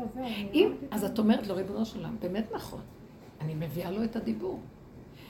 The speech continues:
Speaker 2: מצד אחד, אתה רוצה שאני אהיה עם הנקודה שם, מצד שני, יש עולם. אני לא יכולה להתנהל בין מצד אחד ומצד שני. נגמר לי הכוח לשני הצדדים. אני רוצה להיות רק בנקודה אחת, ילד קטן שלא יודע כלום. אז אתה לא יכול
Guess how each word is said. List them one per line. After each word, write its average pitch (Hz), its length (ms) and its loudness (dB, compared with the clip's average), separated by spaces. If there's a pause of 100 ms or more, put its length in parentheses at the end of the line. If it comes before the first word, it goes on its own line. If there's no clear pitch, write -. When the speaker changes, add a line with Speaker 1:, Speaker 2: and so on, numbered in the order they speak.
Speaker 2:
מצד 180 220 -2
אחד, 196 520 2 (220)
אתה - 120 -4
רוצה 170 240 -2
שאני 196 320 0
אהיה 196 120 -2 (100)
עם 185 100 -4
הנקודה 202 400 -2
שם, 208 140 -4 (100)
מצד - 200 -6
שני, 196 400 0 (520)
יש 175 220 -4
עולם. 214 380 0 (100)
אני 208 160 4
לא 285 80 6
יכולה 226 520 2
להתנהל 226 460 4
בין 196 260 0
מצד 202 340 0
אחד 196 260 0
ומצד 160 320 -4
שני. 165 220 -2
נגמר 196 380 2
לי 339 120 -4
הכוח - 300 -4
לשני - 280 -6
הצדדים. - 520 -4 (640)
אני 233 180 6
רוצה 254 260 0
להיות 220 220 4 (100)
רק 233 140 2 (120)
בנקודה 196 400 -4
אחת, 247 200 -6
ילד 254 180 2 (100)
קטן 220 280 0
שלא 170 180 -2
יודע 85 240 -2 (100)
כלום. - 160 -6 (560)
אז - 40 -8
אתה - 100 2
לא 185 80 4
יכול 277 220 -4